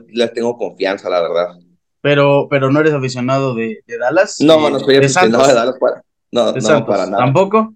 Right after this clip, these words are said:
Speaker 2: Újule.
Speaker 1: De, de, no, no, yo soy aficionado a los Patriotas.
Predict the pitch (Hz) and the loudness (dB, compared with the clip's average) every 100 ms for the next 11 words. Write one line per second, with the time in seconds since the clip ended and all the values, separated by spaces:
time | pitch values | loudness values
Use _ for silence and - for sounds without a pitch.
0 | _ 135 135 127 113 110 - 120 - - | _ -4 -4 -6 -8 -8 -2 -2 -2 -8
1 | _ _ _ 113 - - _ _ - 98 | _ _ _ -2 -2 -4 _ _ 0 2
2 | 101 104 110 147 147 - 123 143 143 - | 4 4 4 2 2 0 2 4 4 2
3 | 135 120 143 120 107 - | 2 2 2 0 -4 -10